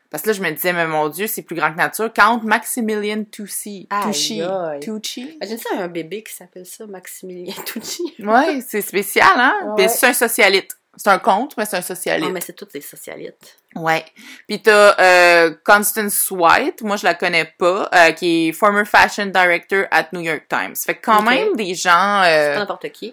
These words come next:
Speaker 1: c'est pas
Speaker 2: Puis
Speaker 1: n'importe
Speaker 2: ça, ce
Speaker 1: qui.
Speaker 2: monde-là, ça chill au consulat indien.
Speaker 1: Mhm.
Speaker 2: Mhm.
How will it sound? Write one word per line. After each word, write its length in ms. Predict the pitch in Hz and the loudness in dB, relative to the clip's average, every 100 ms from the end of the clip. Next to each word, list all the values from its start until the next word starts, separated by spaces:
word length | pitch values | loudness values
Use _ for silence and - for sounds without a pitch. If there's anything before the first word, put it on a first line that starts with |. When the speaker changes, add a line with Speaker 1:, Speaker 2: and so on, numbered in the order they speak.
| _ | _
Speaker 1:
c'est 100 | - | -6
pas 80 | 233 | -2
Speaker 2:
Puis 60 | 226 | 0
Speaker 1:
n'importe 200 | 220 175 | -2 -2
Speaker 2:
ça, 80 | - 214 | -2 -2
ce 40 | 196 | -2
Speaker 1:
qui. 60 | |
Speaker 2:
monde-là, 260 | 185 190 220 | -2 -4 -6
ça 180 | 214 156 | -6 -8
chill 260 | - 202 185 | -8 -8 -8
au 60 | |
consulat 420 | 165 160 - 175 - | -10 -14 -10 -12 -10
indien. 340 | 143 - - _ _ | -14 -14 -20 _ _
Speaker 1:
Mhm. 340 | 208 220 240 240 - | -6 -2 -2 -4 -10
Speaker 2:
Mhm. 320 | 160 160 | -8 -8